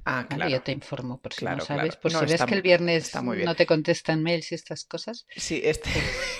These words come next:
Speaker 2: Pues
Speaker 1: <laughs> esta él lo sabía porque Celi viaja justo unos días
Speaker 2: Ah, vale.
Speaker 1: y coincide con, y lo sé, pues, de eso,
Speaker 2: Con
Speaker 1: de,
Speaker 2: el
Speaker 1: de
Speaker 2: puente.
Speaker 1: chiripa. Es verdad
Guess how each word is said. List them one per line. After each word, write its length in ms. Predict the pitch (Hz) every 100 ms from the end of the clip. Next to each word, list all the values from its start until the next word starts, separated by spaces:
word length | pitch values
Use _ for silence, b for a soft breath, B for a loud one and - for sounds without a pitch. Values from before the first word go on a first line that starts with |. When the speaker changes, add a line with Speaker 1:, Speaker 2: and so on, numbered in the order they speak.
| -
Speaker 2:
Pues 100 | 226
Speaker 1:
<laughs> 800 | - - 330 370 - - - 226
esta 320 | 151 151 - 208
él 100 | 190
lo 100 | 165
sabía 360 | 160 147 151
porque 300 | - 156 147
Celi 320 | - 139 139
viaja 320 | 123 123 - -
justo 540 | - 147 - 123 120
unos 340 | - 123 123
días 260 | - 139 139
Speaker 2:
Ah, 40 | 135
vale. 100 | 139
Speaker 1:
y 160 | 127
coincide 600 | - 117 - 143 127 123
con, 360 | 135 123 117 120
y 160 | 139 127
lo 200 | 123 113
sé, 220 | - 120
pues, 240 | - 143
de 140 | 135 123
eso, 180 | - 131
Speaker 2:
Con 80 | -
Speaker 1:
de, 60 |
Speaker 2:
el 80 | 147
Speaker 1:
de 40 | 110
Speaker 2:
puente. 200 | 135 139
Speaker 1:
chiripa. 300 | 156 - 202
Es 100 | 202
verdad 300 | 160 185